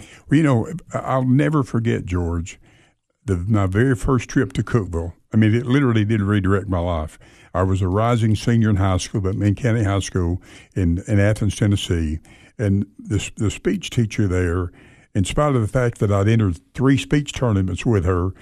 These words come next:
for her, and finished last in all of them.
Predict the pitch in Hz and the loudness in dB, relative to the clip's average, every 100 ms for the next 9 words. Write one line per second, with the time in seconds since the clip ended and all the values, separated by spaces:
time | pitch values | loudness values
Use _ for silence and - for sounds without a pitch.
0 | - - 135 117 95 92 98 - 123 113 | -20 -4 0 2 2 2 0 2 2 2
1 | - 127 156 131 - 113 127 110 90 67 | 0 0 0 -2 -2 0 2 0 -2 -2
2 | 90 | -2